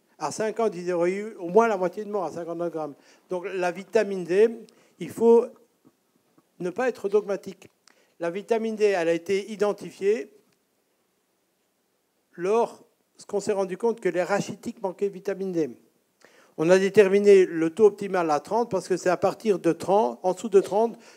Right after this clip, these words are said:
que l'hormone qui va chercher de calcium dans les os augmente et va créer l'ostéoporose, c'est-à-dire la parathormone. Mais c'est en considérant uniquement, uniquement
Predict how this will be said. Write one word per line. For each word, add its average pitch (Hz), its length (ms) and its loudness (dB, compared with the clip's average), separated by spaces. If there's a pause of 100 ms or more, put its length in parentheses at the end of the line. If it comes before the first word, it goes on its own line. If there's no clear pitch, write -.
(140)
que 185 80 4
l'hormone 196 580 8
qui - 140 -16
va 175 120 0
chercher - 340 -8
de - 40 -16
calcium 180 400 -2
dans 160 140 -4
les 160 200 -6
os 208 140 2
augmente 165 460 -8 (240)
et 160 80 -8
va 170 120 -6
créer 180 200 -4
l'ostéoporose, 165 640 -4
c'est-à-dire 165 460 -6 (200)
la 156 120 -4
parathormone. 175 760 -2 (1200)
Mais 196 320 2 (160)
c'est 202 240 -2
en 185 200 -4
considérant 190 760 -2
uniquement, 196 680 -4 (480)
uniquement 180 540 -8